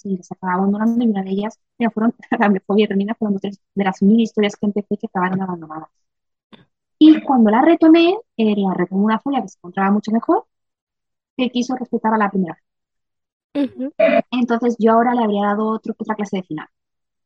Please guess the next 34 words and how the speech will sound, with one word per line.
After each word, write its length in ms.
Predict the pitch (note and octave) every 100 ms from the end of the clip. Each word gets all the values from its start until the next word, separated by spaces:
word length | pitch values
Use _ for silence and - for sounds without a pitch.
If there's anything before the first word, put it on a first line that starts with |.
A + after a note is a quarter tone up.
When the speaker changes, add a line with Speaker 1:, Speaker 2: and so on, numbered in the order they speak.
| _ _ _ _ _ _
Speaker 1:
Y 80 | B3+
a 20 |
lo 80 | A#3
mejor 460 | G#3+ G#3+ A3+ A#3 C4
no 100 | C4
habría 160 | A#3+
sido 380 | A3+ A#3 A#3+ B3+
tan 180 | A#3+ G3
grotesca. 440 | F#3 _ _ - _ - _ _ _ _ _ _ _ _ _ _ _ _ _
Me 100 | A3+
habría 180 | G#3 G#3
gustado 380 | A3+ A#3 A#3+ A#3+
a 40 |
lo 60 | A#3+
mejor 360 | G3 - G#3
escribir 420 | A3 _ G#3+ G#3+ A3+
sobre 560 | A#3 A3 G3+ F#3+ F#3+ G3
reninas 460 | G3+ G#3 A#3 C#4+ D#4
que 100 | A3
aun 80 | G#3
siendo 220 | G3+ G3
monstruos 460 | A3 A#3+ C4+ C4+
son 120 | - G#3+
más 180 | G3
humanas. 280 | F3 F3 - _ _ _ _ G3+ _ -
Y 120 | A3+
otras 220 | G#3 A#3
como 200 | _ E3
otras 140 | D#3+ -
que 60 | F3
habrían 200 | E3+ F#3
sido 200 | E3+ E3
todavía 400 | _ D#3+ F3 E3
terribles. 280 | E3+ -